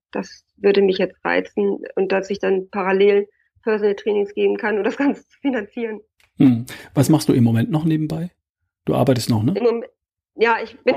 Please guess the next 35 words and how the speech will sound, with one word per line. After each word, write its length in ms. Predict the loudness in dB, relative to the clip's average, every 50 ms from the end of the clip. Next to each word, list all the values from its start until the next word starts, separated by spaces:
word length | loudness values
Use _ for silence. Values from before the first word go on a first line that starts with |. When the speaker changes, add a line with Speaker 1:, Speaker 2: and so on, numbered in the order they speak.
| -2 -2
Speaker 1:
im 80 | -2 0
Moment 360 | 0 2 2 0 0 -2 -4
noch 160 | -8 -10 -10
im 340 | -10 -8 -8 -6 -8 -8 -12 _ -20
Touristik, 720 | -20 -16 -14 -14 -14 -14 _ -8 -8 -8 -8 -12 _ _ _ _ _ _ _ _ _ _ _ _ -6
ähm, 480 | -4 -4 -4 -4 -6 -6 -8 -12 -16 _ _ -2
in 140 | 0 0 2
unserem 540 | 2 0 0 0 0 0 -2 -2 -4 -8 -18 -20 -20 -6 0 2
Heimattourismus. 1600 | 4 4 4 2 0 -4 -10 -18 _ _ _ _ _ _ _ _ _ _ _ -10 -4 -2 0 0 0 0 -2 -2 -2 -4 -10 -20 _ _
Speaker 2:
Okay, 300 | 0 0 0 0 -6 -12 -12 -16 _ _ _ _ _ _ _ 2
Speaker 1:
Ja, 120 | 2 2
Speaker 2:
gut. 200 | 2 0 -6 _ _ _ _ _ _ _ _ _ -12
Speaker 1:
unterwegs. 560 | -8 -8 -6 -6 -4 -6 -6 -6 -8 -10 -4 -2
<laughs> 60 | -2 -2 -4 -6 _ -16 -16 -16 -14 -16 -18 _ _
Speaker 2:
Ähm, 560 | 2 4 6 6 6 4 4 2 0 -2 -2 -4 -6 -10 -16 _ -20 -20 -20 -20 _ _ _ _ _ _ _ _ _ _
wo 260 | -10 -4 0 0 2 2
findet 320 | 4 4 4 4 4 2
man 160 | 0 0 0
dich? 260 | 0 -2 -4 -6 -4
Was 200 | -4 -4 -4 -2
bietest 320 | 0 -2 0 -2 -4 -4 -4
du 320 | -2 -2 -2 -4 -6 -8 -6
heute 300 | -4 -2 -2 0 -2 -2
an? 300 | 0 2 2 2 0 0
Falls 260 | -2 -2 -2 0 0
jetzt 240 | 0 0 0 0 2
jemand 340 | 4 6 6 6 4 2 0
zufällig 400 | -2 -2 0 0 0 0 0 -2
aus 120 | -2 -2
deiner 220 | 0 2 2 2 2
Gegend 240 | 2 2 2 0
kommt 300 | 0 0 -2 -2 -2 -2
und 260 | 0 0 0 0 0 -2
sagt, 300 | -4 -4 -4 -2 0 0
„Mensch, 320 | 0 0 -2 -4 -10 -14